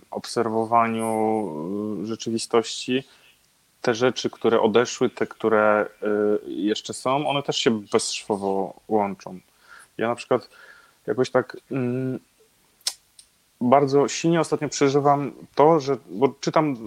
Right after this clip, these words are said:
ostatnio właściwie tylko stare książki. Y, teraz czytam na przykład,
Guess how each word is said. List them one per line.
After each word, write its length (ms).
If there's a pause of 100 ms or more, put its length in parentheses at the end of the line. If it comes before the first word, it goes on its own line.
ostatnio 340
właściwie 360
tylko 200
stare 520
książki. 560
Y, 140 (500)
teraz 240
czytam 240
na 60
przykład, 220